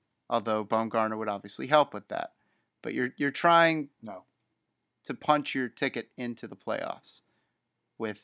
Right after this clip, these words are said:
Speaker 1: the stabilization of the bullpen or, you know, adding a fifth starter. So
Speaker 2: Yeah.
Speaker 1: the question is, how valuable is that? How valuable is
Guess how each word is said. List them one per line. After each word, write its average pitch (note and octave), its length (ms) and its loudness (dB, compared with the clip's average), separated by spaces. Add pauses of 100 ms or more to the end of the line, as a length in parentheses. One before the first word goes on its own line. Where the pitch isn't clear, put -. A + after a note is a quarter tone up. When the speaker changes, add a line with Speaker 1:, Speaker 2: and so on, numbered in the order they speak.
(300)
Speaker 1:
the A#2+ 120 -6
stabilization A2 840 -2
of G#2+ 120 -10
the A2 80 -10
bullpen G#2+ 540 -6
or, G#2+ 240 -4 (160)
you A#2 120 -14
know, G#2+ 120 -4
adding G#2+ 260 -2
a G#2 60 -12
fifth G#2+ 240 -10
starter. G#2+ 460 -4 (480)
So B2+ 460 4
Speaker 2:
Yeah. - 40 -18 (180)
Speaker 1:
the D3+ 80 -4
question C3 380 6
is, C#3+ 360 -4 (440)
how C3+ 160 6
valuable C3 520 8
is G2+ 120 -14
that? - 260 -8
How A#2+ 160 0
valuable B2 640 0
is A#2 580 -8